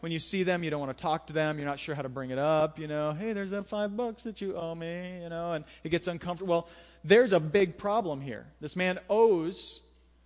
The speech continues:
Philemon some stuff, and Paul simply says this, "If he owes you anything, charge that on my account.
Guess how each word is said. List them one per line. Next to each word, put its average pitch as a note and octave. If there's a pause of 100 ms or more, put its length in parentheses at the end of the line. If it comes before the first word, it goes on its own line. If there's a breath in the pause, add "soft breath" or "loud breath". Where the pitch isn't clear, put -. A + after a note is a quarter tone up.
(120)
Philemon F#3
some D#3+
stuff, G3
and D#3+
Paul G3 (120 loud breath)
simply G#3
says G3
this, D#3+
"If D3
he D#3+
owes G3
you A#3
anything, G#3+ (960)
charge F3
that D#3+
on D3+
my C3
account. B2